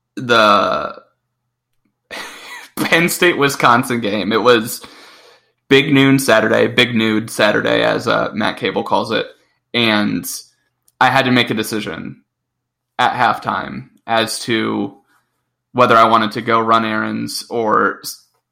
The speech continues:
get into a discussion about me watching a game that does not concern Iowa. And I decided to go to Sam's Club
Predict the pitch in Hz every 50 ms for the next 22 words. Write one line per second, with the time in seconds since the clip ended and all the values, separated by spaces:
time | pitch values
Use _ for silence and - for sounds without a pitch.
0 | _ _ _ _ _ _ _ _ _ _ - 143 127 131 123 117 110 127 117 110
1 | - - 120 113 113 110 110 110 98 - - - _ _ _ _ _ _ _ _
2 | _ _ _ _ _ _ _ _ _ _ _ - 120 120 113 117 117 101 87 95
3 | 98 95 90 87 - - - _ _ _ _ _ _ _ _ 123 123 - - -
4 | 143 135 131 - 131 120 113 110 110 104 - - - 123 113 110 107 107 - -
5 | 117 113 113 110 107 104 104 104 - - 113 110 104 107 107 104 - - _ _
6 | _ _ _ _ _ _ _ _ _ _ _ _ _ _ _ _ _ _ _ _
7 | _ _ _ _ _ _ _ - 147 120 123 117 113 113 110 110 110 - 113 113
8 | 110 117 107 98 - - 131 113 107 - 120 113 110 107 104 104 107 104 104 -
9 | _ _ _ _ _ _ _ _ _ _ _ _ _ _ _ _ - 123 110 101
10 | 80 76 76 - - - 139 - _ _ _ _ _ _ _ _ _ _ 117 117
11 | 117 113 110 110 110 101 90 - 117 113 110 113 - 110 101 101 104 104 104 -
12 | 139 - 107 101 104 - - 92 73 92 101 - - - 76 76 80 80 - -